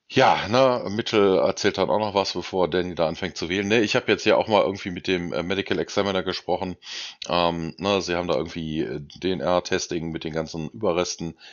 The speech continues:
<laughs> gemacht, die wir da am, äh, Explosionsort gefunden haben. Ähm, oder sind noch dabei, dauert aber noch eine ganze Weile.“ Und, äh, Daniel, äh, hat den Hörer zu einer Hand, wählt aber noch nicht und sagt, Ja, hier, ne, also weil er das erste Mal verschwunden ist, ne, und das O E G zerstört worden ist, dann, äh,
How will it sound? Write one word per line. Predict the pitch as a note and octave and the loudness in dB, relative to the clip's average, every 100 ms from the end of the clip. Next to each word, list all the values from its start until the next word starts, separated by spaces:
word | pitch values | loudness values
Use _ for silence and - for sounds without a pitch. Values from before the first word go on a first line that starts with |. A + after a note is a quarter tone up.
| - _ | -20 _
<laughs> | - - | 0 2
gemacht, | E3 B2 G#2+ - | 4 4 2 -2
die | G#2+ | 0
wir | F#2+ | 2
da | F#2+ F#2 | 4 4
am, | D2 F2 E2 | 2 -2 -2
äh, | E2 | -2
Explosionsort | - - - F#2 G#2 - - | -2 -4 -6 -4 -4 0 0
gefunden | - - C3 G#2+ | 0 -8 -2 2
haben. | G#2+ G#2 - - - - - _ | 2 2 -8 -8 -8 -8 -14 _
Ähm, | E2 F#2 F2+ F2 _ - | 0 2 2 -6 _ -2
oder | F2 | 0
sind | E2 - | 2 2
noch | F2 | 2
dabei, | - E2+ F2+ F#2+ - | 0 4 4 2 -2
dauert | F2+ A2+ G2 | 4 6 6
aber | - E2+ E2 | 4 4 2
noch | D#2+ | 0
eine | F2+ | -2
ganze | F2 D#2+ F2+ | -2 -2 0
Weile.“ | D#2 D#2+ G2 - | 4 4 2 -2
Und, | - F#2 F2+ E2+ | 2 2 2 2
äh, | E2+ D#2+ D2 | 4 4 4
Daniel, | E2 D#2+ D#2+ D2+ B1+ D2 D2 D2 | 0 0 0 -2 -2 -2 -2 -4
äh, | - | -6
hat | - | -10
den | D#2 | -8
Hörer | D#2 F2 F2 | -4 -2 -2
zu | E2 | -4
einer | D2 | -4
Hand, | E2+ D2+ | -6 -4
wählt | D#2+ E2+ | -4 -2
aber | D#2+ | -2
noch | D#2 | -2
nicht | D#2 D#2 - | -6 -8 -10
und | C2+ | -10
sagt, | - - | -10 -10
Ja, | - D#2 A2+ | -6 0 0
hier, | G#2 - E2+ G#2 F#2+ | 0 -4 -2 0 0
ne, | F#2+ G2+ F#2+ - - - - - | -2 -4 -4 -8 -20 -20 -20 -10
also | F3+ G3 | 0 4
weil | G3 | 4
er | |
das | F#3+ - | 4 2
erste | F#3 - | 0 2
Mal | F#2+ | 2
verschwunden | F2+ - G2 G2 | 2 0 -2 0
ist, | F2+ F#2 F2 - | 0 2 0 -2
ne, | F#2 F2+ | 0 0
und | D#2 | 0
das | E2+ - | -2 -2
O | - F#2+ | -4 -4
E | |
G | D2+ F2 | 0 -2
zerstört | - F2 F2 E2+ | 0 -2 0 0
worden | E2 E2 | 2 0
ist, | C2+ D2+ - | -2 -8 -4
dann, | D2+ D2+ D2+ D2 | -4 -4 -8 -8
äh, | D2 D2+ | -6 -6